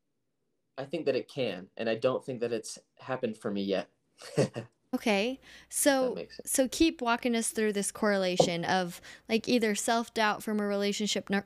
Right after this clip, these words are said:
Speaker 2: not working out or from not being in a job you want, or, I don't know, self-doubt is really hard because sometimes you, you really just doubt everything you've done in your whole life at times. I've definitely,
Speaker 1: Mm-hmm.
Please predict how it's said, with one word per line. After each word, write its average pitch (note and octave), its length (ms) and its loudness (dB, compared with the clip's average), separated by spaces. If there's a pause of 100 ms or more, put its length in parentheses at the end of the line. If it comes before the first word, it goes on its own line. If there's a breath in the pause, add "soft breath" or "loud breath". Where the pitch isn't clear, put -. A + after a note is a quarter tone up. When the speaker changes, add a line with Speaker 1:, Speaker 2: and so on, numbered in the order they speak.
Speaker 2:
not G3 220 2
working G3+ 320 0
out F#3+ 500 0 (120)
or F3+ 340 2
from F3+ 240 -2
not F#3 220 -2
being F#3+ 420 -2 (380 loud breath)
in G#3 100 2
a G#3 80 4
job G3+ 300 2
you G3+ 120 0
want, F#3 380 0
or, F3+ 320 -2 (400 soft breath)
I B3+ 80 4
don't B3 120 6
know, F3+ 80 2
self-doubt C#4 580 2
is F#3+ 140 -2
really F#3 260 0
hard F3 340 -2
because G3 460 0
sometimes A3 440 0
you, F#3 160 -6
you G3+ 160 2
really G#3 220 2
just F3+ 240 -4
doubt F3+ 400 2
everything E3+ 800 -2 (100)
you've F3+ 240 0
done F3+ 220 2
in E3+ 80 -4
your D#3+ 140 -2
whole D#3 140 -2
life - 420 -4
at - 200 4
times. - 380 0
I've G#3 180 6
definitely, F#3 560 0
Speaker 1:
Mm-hmm. B2+ 200 -2